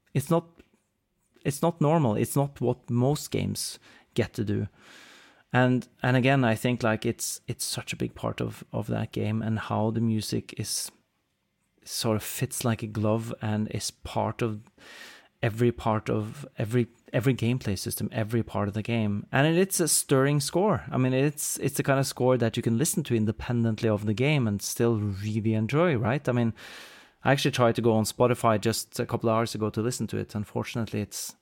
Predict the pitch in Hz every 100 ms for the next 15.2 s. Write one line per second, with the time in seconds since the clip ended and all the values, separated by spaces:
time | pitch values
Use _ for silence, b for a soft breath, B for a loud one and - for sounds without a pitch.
0 | _ _ _ _ _ - 110 120 - 110
1 | 127 - - 110 113 117 113 113 127 -
2 | 113 104 107 107 - 110 104 107 110 113
3 | 101 98 98 B B B B B B 117
4 | 107 110 117 - 113 107 104 104 113 139
5 | 123 101 98 120 127 110 110 127 143 -
6 | - - _ _ _ _ 131 123 - 135
7 | 175 143 113 95 101 101 95 - b b
8 | b b _ 123 131 127 120 110 - 120
9 | 104 98 101 160 202 117 104 104 101 104
10 | - 117 110 104 107 131 143 120 107 104
11 | - 101 - 107 98 92 104 98 - 135
12 | 117 - B B B B B B B _
13 | _ 127 120 120 113 107 104 98 104 110
14 | 101 92 92 113 117 113 127 123 110 -
15 | -